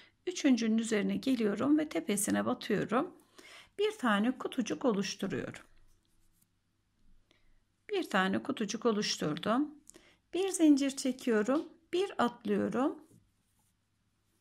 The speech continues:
Diğer trabzana. Bir zincirimi çekiyorum. Bir trabzan atlıyorum. Diğer trabzana trabzanımı örüyorum.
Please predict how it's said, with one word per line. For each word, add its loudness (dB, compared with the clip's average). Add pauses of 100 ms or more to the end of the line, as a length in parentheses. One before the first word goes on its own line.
(380)
Diğer 0
trabzana. -6 (920)
Bir 2
zincirimi -2
çekiyorum. 0 (600)
Bir 0
trabzan -2
atlıyorum. -2 (540)
Diğer 2
trabzana -2
trabzanımı 0
örüyorum. 0